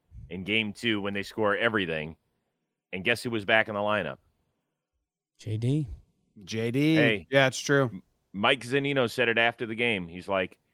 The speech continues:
Speaker 1: "Just his presence changes the entire way I have to navigate through a lineup." And Austin Hedges on our A L D S preview show said the same exact thing.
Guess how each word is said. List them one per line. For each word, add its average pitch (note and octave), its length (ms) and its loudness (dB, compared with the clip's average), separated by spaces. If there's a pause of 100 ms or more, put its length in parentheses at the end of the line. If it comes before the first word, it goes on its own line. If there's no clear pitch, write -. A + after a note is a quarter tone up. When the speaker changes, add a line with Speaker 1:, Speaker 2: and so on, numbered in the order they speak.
(200)
Speaker 1:
"Just B2 340 0
his C3+ 220 -8
presence F#2+ 840 0
changes A#2 580 -6
the G2 120 -8
entire A2 580 0
way G2+ 280 2
I F2 120 2
have F#2 220 -4
to F#2 80 -8
navigate E2+ 520 -6
through F2 200 -6
a D2+ 40 -8
lineup." C#2 300 -8 (800)
And A#2 320 0 (520)
Austin C3+ 400 2
Hedges C#3+ 380 -2
on A2+ 220 0
our A2 200 4
A A2+ 180 2
L A#2+ 120 4
D A#2+ 220 -2
S A#2+ 120 0
preview B2 340 -8
show B2 180 -2
said A2+ 200 -6
the G2+ 80 -6
same B2 460 -6
exact A2+ 500 -4
thing. A#2+ 300 -4